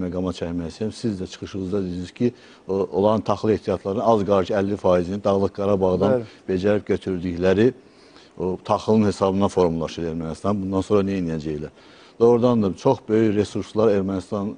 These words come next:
Speaker 1: Ermənistana bir dövlət kimi ayaqüstə saxlayan,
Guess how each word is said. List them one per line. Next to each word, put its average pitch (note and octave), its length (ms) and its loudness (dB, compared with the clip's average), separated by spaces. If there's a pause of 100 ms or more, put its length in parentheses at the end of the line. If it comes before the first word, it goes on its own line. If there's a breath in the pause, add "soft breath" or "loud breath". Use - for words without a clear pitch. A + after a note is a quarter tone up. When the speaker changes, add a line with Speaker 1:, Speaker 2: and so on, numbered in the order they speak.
Speaker 1:
Ermənistana F#2+ 640 -6
bir F2 140 -6 (560)
dövlət G2+ 380 4
kimi F#2 220 -6
ayaqüstə F2+ 260 -10
saxlayan, F#2 500 0